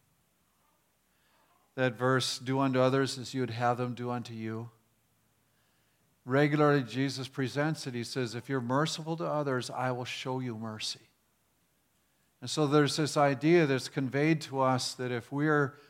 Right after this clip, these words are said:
willing to live in a, in a one manner, God will treat us in that same way. And so it's a, it's one of those moments where you're going, "Oh,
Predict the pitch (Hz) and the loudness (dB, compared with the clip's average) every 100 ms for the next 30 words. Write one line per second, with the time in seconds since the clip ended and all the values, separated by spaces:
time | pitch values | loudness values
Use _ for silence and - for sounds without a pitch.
0 | _ 143 151 170 165 151 143 151 156 135 | _ 0 4 4 4 0 4 6 8 6
1 | 127 123 117 123 - 123 117 113 117 _ | 4 -2 -4 -8 -12 -10 -10 -12 -14 _
2 | 135 127 139 131 131 139 131 104 - _ | -8 -2 0 0 0 0 -2 -6 -10 _
3 | _ _ _ _ _ - 139 151 143 131 | _ _ _ _ _ 0 4 4 2 -2
4 | - 170 190 143 - 131 123 123 123 - | -2 0 2 0 -2 -4 -2 -2 -4 -6
5 | 143 127 120 120 120 110 98 _ _ _ | -4 -4 -4 -4 -6 -6 -12 _ _ _
6 | _ _ _ _ _ - 135 180 175 170 | _ _ _ _ _ -8 -2 2 2 4
7 | 151 147 139 - 147 208 254 131 135 135 | 4 4 0 -2 -2 0 2 2 0 2
8 | 180 170 131 139 135 131 139 127 117 _ | 2 2 0 -2 -4 2 2 2 -2 _
9 | _ _ _ _ _ _ _ 185 196 196 | _ _ _ _ _ _ _ -2 2 4
10 | 170 127 | 4 2